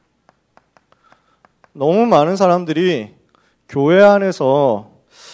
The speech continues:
나름대로 열심히 신앙생활을 하려고 하는데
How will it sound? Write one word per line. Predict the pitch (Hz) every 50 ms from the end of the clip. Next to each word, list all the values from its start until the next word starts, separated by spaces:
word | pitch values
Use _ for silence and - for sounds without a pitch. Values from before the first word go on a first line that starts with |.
| - _ _
나름대로 | - 117 120 127 175 240 269 277 285 269 269 269 254 247 233 208
열심히 | 170 170 180 196 190 - - - 220 214 202 196 190 190
신앙생활을 | 185 - - 165 165 175 185 180 196 190 180 170 160 165
하려고 | 170 180 180 175 156 147 139
하는데 | 135 123 120 123 143 180 214 233